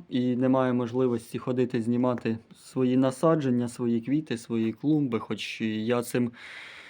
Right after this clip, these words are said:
е, не займаюся масштабно, але іноді саджу, е, окрім овочів і квіти.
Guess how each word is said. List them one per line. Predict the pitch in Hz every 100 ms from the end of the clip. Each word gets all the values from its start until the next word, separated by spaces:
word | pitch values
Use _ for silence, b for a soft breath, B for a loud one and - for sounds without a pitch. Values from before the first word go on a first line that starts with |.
| B -
е, | 127 127
не | 143
займаюся | 139 170 220 220 147 -
масштабно, | 131 127 - 131 120 120 135
але | 175 160 123 127
іноді | 135 117 110
саджу, | - 113 104 107 98 b b b b _ _ _ _ - -
е, | 147 117
окрім | 120 - 135 131
овочів | 151 135 120 - 120
і |
квіти. | 113 113 104 -